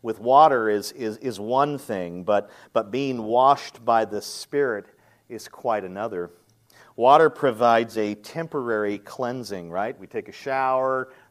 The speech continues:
the next day or that evening, we gotta take another one. So it's a, it's a temporary cleaning of sorts, right? But the Spirit provides permanent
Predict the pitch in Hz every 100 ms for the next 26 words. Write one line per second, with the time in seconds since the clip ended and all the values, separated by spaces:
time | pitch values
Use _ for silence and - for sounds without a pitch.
0 | - 98 110 - 95 120 127 127 113 110
1 | 110 123 123 127 107 101 101 - 104 101
2 | 107 113 120 123 - 110 101 110 92 -
3 | - - - - 104 104 - - 156 151
4 | 143 135 139 139 135 - - _ - 151
5 | 143 147 147 151 143 - 143 135 143 143
6 | 135 139 147 156 - - - 101 120 120
7 | 117 - 107 101 - - - 147 156 147
8 | 120 - - - 120 98 98 113 113 110
9 | 107 104 - _ _ _ _ - - 147
10 | 151 147 131 110 98